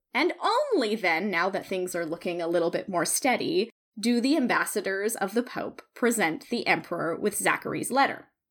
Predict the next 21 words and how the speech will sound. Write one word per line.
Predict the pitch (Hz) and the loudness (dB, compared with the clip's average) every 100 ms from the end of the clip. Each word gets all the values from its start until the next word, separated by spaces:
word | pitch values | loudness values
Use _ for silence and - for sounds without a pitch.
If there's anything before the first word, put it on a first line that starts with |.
| _ | _
And | 196 180 180 | -2 0 2
the | 196 | 4
emperor | 196 220 196 196 196 - | 4 2 4 4 2 2
responded | 202 - 151 175 240 | -2 0 0 2 2
by | 214 202 | 2 2
gifting | 202 180 - 196 240 | 2 -2 0 0 2
the | 277 | 0
Pope | 220 156 - - | 0 -4 -4 -8
two | - 349 | 0 0
pieces | 359 370 339 302 294 | 2 0 2 2 2
of | 285 | 2
territory, | - 151 98 - - - - - _ _ - | 0 -2 -2 -6 -10 -12 -14 -20 _ _ -2
two | 320 392 | 2 4
estate | 508 - 226 - | 4 2 2 2
villages | 180 156 120 113 233 - | 0 0 0 -2 -4 -2
in | 208 190 | 0 2
the | 185 185 196 | 0 -2 -2
modern-day | 185 196 214 202 185 - | -2 0 0 4 2 2
Ninfa | 202 208 240 240 240 208 | 0 2 2 2 2 2
and | 180 175 185 | 0 -2 0
Norba, | 233 220 143 - | 0 0 -2 -4